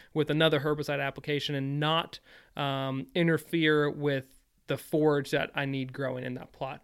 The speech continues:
Once I have that done year one, I feel confident. I, I've got,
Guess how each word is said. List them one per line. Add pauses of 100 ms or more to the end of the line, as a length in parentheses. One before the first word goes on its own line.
Once
I
have
that (540)
done
year
one, (180)
I
feel
confident. (280)
I,
I've
got,